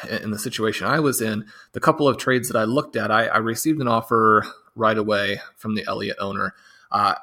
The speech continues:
Elliott is not <laughs> one of my favorite guys. I've kind of avoided him even in the three spot in main events this year, which I don't know if that's gonna, gonna pan out. He's looked very good. The offense has looked very good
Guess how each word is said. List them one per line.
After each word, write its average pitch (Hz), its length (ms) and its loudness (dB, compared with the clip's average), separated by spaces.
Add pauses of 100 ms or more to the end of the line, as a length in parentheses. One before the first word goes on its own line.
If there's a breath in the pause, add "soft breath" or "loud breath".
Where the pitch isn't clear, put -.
(140)
Elliott 147 280 4
is 123 140 0
not 123 180 0
<laughs> - 0 -
one 143 80 0
of 139 80 0
my 120 120 0
favorite 110 340 0
guys. 107 280 0
I've 104 120 -8
kind 107 160 -8
of 107 60 -6
avoided 107 500 -6
him 107 280 -4 (300 loud breath)
even 120 260 -2
in 110 160 -2
the 110 80 -2
three 135 300 -2
spot 107 520 0 (280 loud breath)
in 104 280 -4
main 110 160 -2
events 135 360 -2
this 117 220 -6
year, 98 300 -2 (160)
which 110 280 -4 (340 loud breath)
I 190 120 4
don't 196 120 6
know 160 100 4
if 139 60 0
that's 131 160 -2
gonna, 107 340 -2 (280 loud breath)
gonna 110 160 -2
pan - 220 -4
out. 101 200 -2
He's 117 200 -4
looked 110 200 -4
very 120 240 4
good. 107 240 -2
The 113 140 -2
offense 110 260 -4
has 113 140 -12
looked - 180 -16
very 104 240 -6
good 98 300 -4